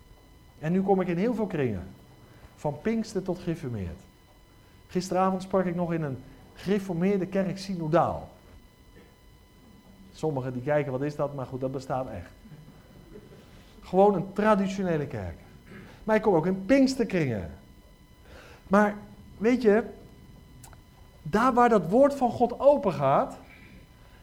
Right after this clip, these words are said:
daar doet het kracht. Je hoeft het niet te zoeken in groepering A, B of C.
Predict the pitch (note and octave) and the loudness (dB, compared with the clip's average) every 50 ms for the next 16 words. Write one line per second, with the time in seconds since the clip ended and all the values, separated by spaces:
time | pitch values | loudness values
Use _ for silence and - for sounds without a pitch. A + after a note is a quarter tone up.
0 | - - - - - - - - E3 G#3 G#3+ G3+ G#3+ A3 F#3+ G#3+ G3+ - - C4+ | -20 -20 -20 -20 -20 -20 -16 -6 -2 -2 0 0 0 0 0 0 -2 -2 -2 -2
1 | D4 D4 B3+ E3 - - - - - - - - - - - - - - - - | 0 0 0 -2 -4 -8 -14 -16 -20 -20 -20 -20 -20 -20 -20 -20 -20 -20 -20 -20
2 | - _ - - B5+ - - - - - - - - - - - - B5 B5 B5 | -20 _ -20 -20 -20 -20 -20 -20 -20 -20 -20 -20 -20 -20 -20 -20 -20 -20 -20 -20
3 | B5 B5 B5 B5 B5 - _ _ _ - - - - - - - - - - - | -20 -20 -20 -20 -20 -20 _ _ _ -20 -20 -20 -20 -20 -20 -20 -20 -20 -20 -20
4 | - - - F#3+ A#3 C4+ C4 C4 B3+ G#3+ A#3+ C#4 B3+ B3+ B3 G#3 G3 B3+ B3+ B3+ | -20 -6 0 2 2 2 2 2 0 0 0 0 0 0 0 0 2 0 0 0
5 | B3 A#3+ G3+ A3 A3+ G#3+ G#3 G#3 - - - - A3 G#3+ G#3+ - A#3+ A3+ A3 G3+ | 0 -2 0 0 0 0 0 -2 -4 -6 -2 0 0 0 0 0 0 2 2 2
6 | G3 F#3+ G3 F#3+ G3+ A3+ A#3+ A#3 G#3 E3+ D#3+ G#3 G#3+ G#3 G#3 E3+ F3 - - - | 2 0 0 -2 -2 -2 0 0 0 2 2 4 4 4 2 0 -4 -10 -6 -4
7 | B3+ A3+ | -2 -2